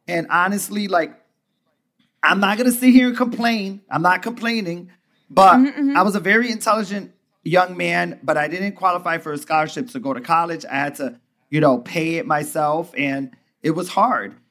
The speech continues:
Speaker 1: Whereas my friend that was Caucasian, like you had said, had, their family had already put aside money in a, a separate bank account for them. They set up to, they set their kid up for,
Speaker 2: No,
Speaker 1: to win.
Speaker 2: of course,
Speaker 1: And
Speaker 2: of course.
Speaker 1: for
Speaker 2: We
Speaker 1: me,
Speaker 2: have
Speaker 1: it
Speaker 2: to
Speaker 1: was
Speaker 2: work,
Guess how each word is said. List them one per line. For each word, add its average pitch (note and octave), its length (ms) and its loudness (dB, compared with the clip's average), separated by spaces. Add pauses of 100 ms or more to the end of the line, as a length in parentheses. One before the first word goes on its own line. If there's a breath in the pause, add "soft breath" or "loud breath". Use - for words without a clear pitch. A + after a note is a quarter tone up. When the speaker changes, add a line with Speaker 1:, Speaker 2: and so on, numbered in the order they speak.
(160)
Speaker 1:
Whereas D#3+ 840 0
my D#3 220 0
friend F#3 280 -6
that E3+ 100 -2
was F3 140 -10
Caucasian, F3 840 -4
like C#3+ 220 -8
you D#3 100 -6
had D#3 160 0
said, F3+ 460 -2 (300)
had, D#3 380 0
their D#3+ 180 -4
family F3+ 360 -6
had E3+ 160 -2
already D#3+ 420 -6
put - 300 -10
aside D3+ 580 0 (280 soft breath)
money E3+ 380 0
in D#3+ 80 -6
a, C#3+ 160 -6 (100)
a D#3 100 -2
separate E3 400 -6
bank D#3+ 200 -6
account D#3 340 -4
for E3+ 80 -8
them. D3 340 -6 (200)
They F#3+ 260 2
set F#3 240 0
up F3+ 200 0
to, C3+ 260 -8
they E3+ 180 -2
set F#3 280 -4
their E3 120 -6
kid D#3+ 220 -8
up D3+ 240 -6 (100)
for, D3 100 -12 (140 loud breath)
Speaker 2:
No, F4+ 220 0
Speaker 1:
to F#4+ 160 2
win. D4 180 2
Speaker 2:
of A#3 100 -10
course, D#4+ 540 0
Speaker 1:
And F3 220 2
Speaker 2:
of F3 60 -12
course. G3 260 2
Speaker 1:
for F3 40 -8
Speaker 2:
We F#3+ 60 -2
Speaker 1:
me, B3 140 8
Speaker 2:
have A#3 120 4
Speaker 1:
it A3 100 2
Speaker 2:
to G3 40 -8
Speaker 1:
was - 160 0
Speaker 2:
work, - 40 -2